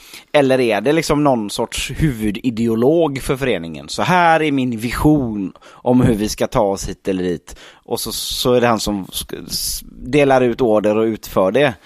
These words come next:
Det finns, eh, delar där som kan vara nog så relevanta. Nej, men alltså, det som jag ser framför mig, det är väl någon sorts hybrid av fotbollshjärna, liksom, känsla för fotbollsspelare. Eh,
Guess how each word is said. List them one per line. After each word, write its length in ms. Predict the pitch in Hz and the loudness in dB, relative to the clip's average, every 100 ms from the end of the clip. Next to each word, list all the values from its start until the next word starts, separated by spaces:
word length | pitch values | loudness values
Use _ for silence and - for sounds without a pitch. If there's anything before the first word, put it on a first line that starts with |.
| - - _ | -20 -20 _
Det 120 | 131 | -2
finns, 460 | - 156 143 147 - | 0 2 2 2 4
eh, 140 | 156 147 | 4 6
delar 400 | 156 127 120 120 | 4 6 4 6
där 200 | 110 107 | 4 4
som 180 | 123 | 0
kan 300 | 110 120 113 | 2 2 2
vara 320 | 107 107 104 110 | 4 6 6 4
nog 320 | 101 101 107 | 0 -2 -2
så 240 | 156 143 | 4 6
relevanta. 760 | 147 143 139 120 87 - 98 98 - - - - - - | 6 6 4 2 0 -2 0 0 -2 -14 -20 -20 -20 -4
Nej, 140 | 113 | 0
men 140 | 156 | 2
alltså, 160 | 165 160 | 2 0
det 160 | 151 160 | -2 0
som 180 | 156 147 | 0 4
jag 460 | 143 151 156 170 | 4 2 0 -6
ser 340 | - 180 156 139 | -2 4 4 4
framför 400 | 139 123 - 104 | 4 2 0 -2
mig, 220 | 101 101 | -2 -2
det 300 | 104 135 131 | 0 4 6
är 120 | 107 | 6
väl 200 | 110 156 | 6 6
någon 240 | 151 151 | 4 2
sorts 440 | 151 151 - - - | 2 0 0 -4 0
hybrid 720 | 135 123 120 107 95 95 95 | 0 2 0 2 2 0 2
av 480 | 104 104 95 92 - - | 6 6 6 2 -6 -4
fotbollshjärna, 1400 | - 143 107 - - 104 95 82 101 101 92 90 101 120 | 2 2 2 -4 2 4 4 2 2 4 4 2 2 2
liksom, 280 | 120 113 98 | 2 0 0
känsla 520 | 120 98 87 92 92 | 2 0 -2 -2 -2
för 120 | 107 | -2
fotbollsspelare. 1000 | 113 - 98 82 - 98 92 85 95 117 - - - - - | -4 -4 -6 -6 -2 0 2 2 4 2 0 -20 -20 -20 -10
Eh, 440 | - 104 101 98 | 2 4 6 4